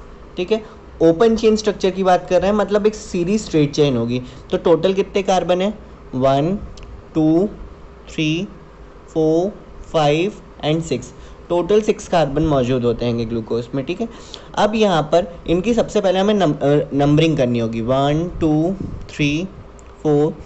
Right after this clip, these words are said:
five, six, ठीक है। अब ये linear chain में जो first group होता है,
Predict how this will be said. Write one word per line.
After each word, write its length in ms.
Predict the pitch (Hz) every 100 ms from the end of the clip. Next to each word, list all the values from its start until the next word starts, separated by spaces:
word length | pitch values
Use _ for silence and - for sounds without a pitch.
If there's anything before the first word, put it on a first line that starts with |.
| - - -
five, 240 | 151 156 -
six, 480 | - - - 113 - - - - - - -
ठीक 140 | 185 208
है। 80 | - - - - -
अब 180 | 190
ये 80 | 247
linear 360 | 226 170 185 220
chain 220 | 220 185
में 160 | 196 208
जो 100 | 226
first 580 | - 196 240 254 -
group 280 | 170 165 151
होता 280 | 143 123 120
है, 160 | 113